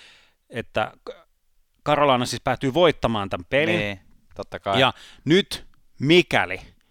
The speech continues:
Speaker 1: Columbus jää yhdestä pisteestä tai niinku jostain maalierohässäkästä tai kahdesta pisteestä, tiedätkö, niinku kiinni playoffeihin pääsy,
Speaker 2: Niin.
Speaker 1: niin sit me palataan niinku tähän,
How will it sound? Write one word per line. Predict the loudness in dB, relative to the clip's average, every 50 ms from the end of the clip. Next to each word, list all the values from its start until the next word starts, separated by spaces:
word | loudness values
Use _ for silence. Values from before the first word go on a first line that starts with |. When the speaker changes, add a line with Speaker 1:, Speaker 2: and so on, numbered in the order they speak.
| _ _ _ _ _ _ _ 0
Speaker 1:
Columbus | 2 4 4 4 4 2 0 -2 -4 -4 -2
jää | 0 0 0 2
yhdestä | 2 2 2 2 4 2 2 0 0 -4 -8
pisteestä | -6 -4 -4 -4 -4 -4 -4 -4 -2 -2 -2 -4 -8 -10
tai | -6 -4 -4 -2
niinku | -2 -4 -6 -6 -4 -2
jostain | 0 -2 -2 0 0 0 0 0 0 -4 -10 -16 -20 -20 -20 -20 -14 -4
maalierohässäkästä | 0 2 4 4 4 4 4 2 2 2 2 2 0 0 0 0 -2 -4 -2 -2 -2 -2 -2 -6 -6
tai | -2 -2 0 0 0 -2 -4 -6 -8 -14 _
kahdesta | -4 -2 -2 -2 -2 -4 -6 -8 -6
pisteestä, | -4 -4 -4 -4 -4 -4 -4 -4 -4 -6 -10 -8
tiedätkö, | -4 -2 -2 -2 -2 -4 -6 -6 -6 -12 -20 -20 -20 _ _ _ _ _ _ _ _ _ -8
niinku | -8 -6 -6 -8 -8 -4
kiinni | -2 0 0 -2
playoffeihin | -2 0 2 4 4 2 2 2 0 0 0 -2 -6
pääsy, | -8 -10 -10 -10 -10 -12 -14 -16 -20 _ _ _
Speaker 2:
Niin. | -8 -8 -8 -8 -10 -16 _ _ _ _ -8
Speaker 1:
niin | -6 -2
sit | 0 -2 0 0
me | 0 -2
palataan | 2 2 2 2 2 0 -2 -2 -2 -2 -4
niinku | -6 -6 -8 -4 -2
tähän, | -2 0 0 -2 -6 -8